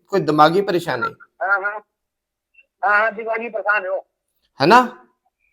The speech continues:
Speaker 2: हाँ जी, हाँ जी, हाँ जी।
Speaker 1: आप जानते हो उनको?
Speaker 2: हाँ, जानता हूँ, मेरे गांव पंचायत से ही है।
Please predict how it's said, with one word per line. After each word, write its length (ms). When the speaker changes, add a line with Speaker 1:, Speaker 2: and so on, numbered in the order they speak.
Speaker 2:
हाँ 240
जी, 120
हाँ 80
जी, 100
हाँ 220
जी। 120
Speaker 1:
आप 180
जानते 320
हो 60
उनको? 400
Speaker 2:
हाँ, 140
जानता 320
हूँ, 180
मेरे 200
गांव 220
पंचायत 580
से 100
ही 120
है। 80